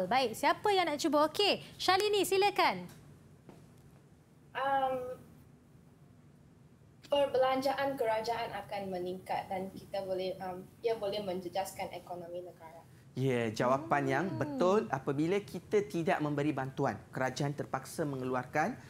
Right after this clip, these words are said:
Speaker 3: duit untuk membantu kepada mangsa-mangsa bencana.
Speaker 1: Betul.
Speaker 3: Lalu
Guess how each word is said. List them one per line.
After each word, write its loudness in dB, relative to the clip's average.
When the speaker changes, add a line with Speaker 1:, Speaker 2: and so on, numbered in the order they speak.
Speaker 3:
duit 4
untuk 2
membantu 0
kepada -2
mangsa-mangsa -2
bencana. 2
Speaker 1:
Betul. -2
Speaker 3:
Lalu 4